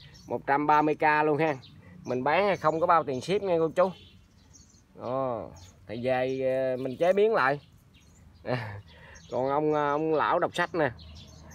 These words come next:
Ông này ông gì cũng biết nữa ha, mà chọt vô cái mình ổng rồi nè.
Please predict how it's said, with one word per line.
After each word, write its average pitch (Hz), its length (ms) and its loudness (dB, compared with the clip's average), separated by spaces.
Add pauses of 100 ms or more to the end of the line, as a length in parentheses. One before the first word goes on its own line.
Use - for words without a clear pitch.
(180)
Ông 135 160 -4
này 143 100 2
ông 143 160 -2
gì 143 140 2
cũng 139 240 -2
biết 202 180 4
nữa 185 100 2
ha, 170 180 2
mà 135 360 -2 (360)
chọt 123 240 2
vô 156 120 4
cái 180 100 -2
mình 156 200 2
ổng 147 140 0
rồi 175 100 2
nè. 143 140 0